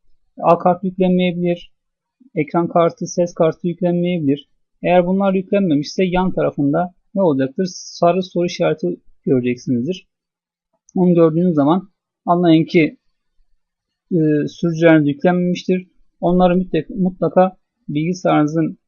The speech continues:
markası neyse, bilgisayarınızın markası neyse artık, e, bilgisayarın sitesine girip oradan ne yapabilirsiniz? İndirip yükleyebilirsiniz. İndirip yüklemeniz gerekiyor. Aksi takdirde bilgisayardan tam verim ne yapamazsınız, alamazsınız.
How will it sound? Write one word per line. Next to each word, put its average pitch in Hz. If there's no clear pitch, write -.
markası 151
neyse, 139
bilgisayarınızın 151
markası 143
neyse 160
artık, 131
e, 151
bilgisayarın 156
sitesine -
girip 143
oradan 160
ne 165
yapabilirsiniz? 143
İndirip 147
yükleyebilirsiniz. 135
İndirip 147
yüklemeniz 147
gerekiyor. 131
Aksi -
takdirde 165
bilgisayardan 156
tam 160
verim 143
ne 151
yapamazsınız, 131
alamazsınız. 131